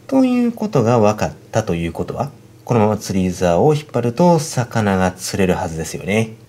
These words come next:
で、選択肢眺めていただきますと、まず一番はすっ飛ばして二番。これ皆さん、文末、in the endは結局という意味ですね。まあ、もちろん下線部は端っこでございますので、これは訳し間違いと。そして選択肢の三番も釣りをする時間が終わりますと。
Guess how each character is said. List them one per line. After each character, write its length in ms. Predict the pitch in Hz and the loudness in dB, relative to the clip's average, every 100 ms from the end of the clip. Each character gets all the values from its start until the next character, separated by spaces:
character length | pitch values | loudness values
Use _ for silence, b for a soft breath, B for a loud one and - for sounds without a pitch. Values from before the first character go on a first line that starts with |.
| - | -4
で、 80 | 262 | -2
選 220 | 254 233 | 0 -2
択 120 | 220 - | -2 0
肢 60 | |
眺 160 | 123 117 | 0 2
め 80 | 107 | 0
て 140 | 101 | -2
い 60 | 90 | -2
た 100 | 90 | -4
だ 80 | |
き 80 | 90 | -2
ま 100 | 90 | -4
す 80 | 87 | -2
と、 220 | 165 165 | -2 2
ま 200 | 151 196 | 4 4
ず 160 | 208 156 | 2 -2
一 360 | 131 - - | -2 -6 -6
番 200 | 95 90 | -2 -2
は 120 | 113 107 | -2 -4
す 100 | - | -8
っ 40 | |
飛 80 | - | -4
ば 100 | 87 | -4
し 80 | - | 0
て 160 | 151 | 2
二 140 | 117 87 | 2 0
番。 200 | 76 76 - b b | -4 -8 -18 b b
こ 80 | - | -4
れ 80 | 302 | -4
皆 40 | |
さ 80 | 254 | -2
ん、 60 | 101 | 0
文 400 | 156 214 226 220 | 2 2 2 -2
末、 180 | - 143 | -6 -2
in 320 | 151 208 233 | 2 2 2
the 160 | 208 208 | 0 2
end 320 | 214 185 95 | 2 4 2
は 140 | 76 73 | -2 -8
結 200 | - 123 - - | -8 -8 -8 -2
局 240 | 180 175 | -2 -2
と 120 | 294 | -2
い 180 | 131 92 | 0 0
う 20 | |
意 120 | 107 104 | 2 0
味 80 | |
で 100 | - | 0
す 100 | - | -2
ね。 220 | 117 135 - _ _ - | -2 -2 -6 _ _ 0
ま 80 | 202 | 0
あ、 40 | |
も 60 | 208 | 2
ち 60 | |
ろ 60 | 190 | 0
ん 20 | |
下 120 | 135 | 0
線 340 | 127 170 113 92 | 0 2 2 2
部 80 | |
は 120 | 85 - | 0 -2
端 320 | - 110 110 | -6 -6 -6
っ 40 | - | -6
こ 120 | 104 | -4
で 80 | 95 | -2
ご 100 | 90 | -2
ざ 140 | 82 | -4
い 40 | 82 | -4
ま 120 | 82 | -4
す 100 | 196 | 0
の 80 | 165 | 0
で、 60 | |
こ 100 | - | 2
れ 100 | 127 87 | 0 0
は 60 | |
訳 200 | 90 - | -2 -6
し 140 | - 196 | -4 -2
間 120 | 82 | -2
違 320 | - - 143 | -4 -10 -12
い 40 | |
と。 100 | - - _ b b | -14 -20 _ b b
そ 100 | - | -10
し 80 | 196 | -8
て 60 | 180 | -2
選 200 | 240 240 | -2 -2
択 140 | 254 | -2
肢 80 | 135 | -2
の 60 | |
三 480 | 113 - 107 107 104 | -2 -2 -2 0 -2
番 200 | 107 139 95 | 0 2 0
も 100 | 87 | -2
釣 320 | - 170 180 | -4 0 2
り 60 | |
を 80 | 175 | 2
す 120 | - | 0
る 120 | 151 139 | 0 0
時 120 | 135 | 0
間 260 | 131 123 | -2 -2
が 160 | 113 110 | -2 -2
終 100 | 113 | 2
わ 120 | 104 | 2
り 80 | 98 | 2
ま 120 | 82 | -2
す 80 | |
と。 80 | 82 | -4